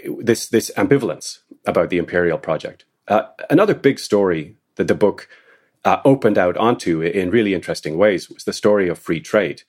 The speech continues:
uh, in the eighteenth century. Uh, uh, w-, you know, we all, we all know that free trade, you know, becomes a really, uh, important economic idea in the eighteenth century. We have a sort of familiar story about why that is. Um, uh, w-, what I was seeing was a very different understanding of free trade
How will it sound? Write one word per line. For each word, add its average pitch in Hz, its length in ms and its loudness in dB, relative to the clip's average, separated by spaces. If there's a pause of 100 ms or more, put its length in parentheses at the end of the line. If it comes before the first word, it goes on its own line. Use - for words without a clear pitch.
(420)
uh, 85 220 -2
in 92 120 0
the 85 100 0
eighteenth 78 260 -6
century. 73 440 -10
Uh, 101 80 -4
uh, 95 200 0
w-, 127 300 -4
you 131 80 2
know, 107 60 2
we 113 140 6
all, 127 260 4
we 113 100 2
all 120 160 4
know 107 280 2
that 87 200 -4
free 90 180 -2
trade, 92 440 0
you 95 60 -4
know, 82 80 -2
becomes 90 320 -6
a 85 40 -4
really, 80 440 -4 (100)
uh, 80 160 -2
important 82 460 -2
economic 73 420 -8
idea 104 400 2
in 87 80 -6
the 87 100 -2
eighteenth 80 280 -8
century. 73 420 -6 (380)
We 95 80 2
have 87 80 2
a - 40 -12
sort 92 140 2
of 90 80 -6
familiar 82 360 -2
story 104 360 2
about 85 200 -4
why 85 180 0
that 78 160 -2
is. 110 240 0 (540)
Um, 98 380 2 (120)
uh, - 80 -14
w-, - 320 -4
what 120 180 4
I 185 80 4
was 170 180 2
seeing 107 380 2
was 95 340 0
a 107 80 -2
very 95 240 4
different 147 340 2
understanding 123 640 0
of 107 80 -2
free 110 200 2
trade 101 440 0